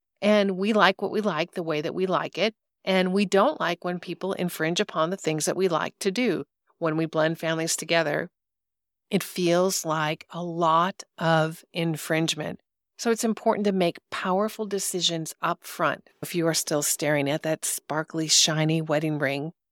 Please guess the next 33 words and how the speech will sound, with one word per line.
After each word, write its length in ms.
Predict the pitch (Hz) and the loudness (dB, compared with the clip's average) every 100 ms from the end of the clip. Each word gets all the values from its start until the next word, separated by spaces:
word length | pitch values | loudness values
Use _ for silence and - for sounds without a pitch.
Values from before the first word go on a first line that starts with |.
| _ | _
or 120 | 170 175 | 2 2
engagement 480 | 160 156 156 - | 2 0 -2 -2
ring 240 | 151 151 147 | -2 0 0
that 140 | 156 | -2
is 140 | 160 - | 0 0
on 240 | 156 160 | 0 0
your 160 | 151 147 | 0 -2
finger, 600 | - 151 151 160 165 180 _ _ _ | -6 -8 -4 -2 -2 -4 _ _ _
and 140 | 175 170 | 0 0
it 120 | - | -2
feels 540 | - - 175 180 175 | -6 -2 0 2 0
so 240 | - 180 170 | 0 -2 -2
good 300 | 175 175 175 | 0 2 4
and 140 | 180 | 2
you're 120 | 180 | 2
so 400 | 180 - 202 185 | 0 0 2 2
excited 460 | 180 - 190 175 175 | 2 0 -2 0 0
about 260 | 175 160 | 0 0
your 120 | 170 175 | 0 -4
future, 640 | - 185 - 185 175 175 _ | -4 -4 -2 -2 -4 -8 _
I 60 | 185 | 0
want 100 | 202 | 2
to 60 | |
help 180 | 175 165 | 0 -2
you 60 | 170 | -4
keep 240 | 196 - | -6 -2
that 280 | 180 165 - | -2 -2 -4
feeling. 460 | - 180 156 151 165 _ _ _ _ _ | -4 0 0 -2 -8 _ _ _ _ _
I 100 | 185 | 2
want 380 | 220 202 - - | 4 2 0 -2
you 460 | 170 202 180 147 147 _ _ - | 2 4 4 2 -4 _ _ -4
to 100 | 180 | -2
decide 880 | 151 - - - 180 170 147 151 | 0 -2 0 0 2 2 2 -2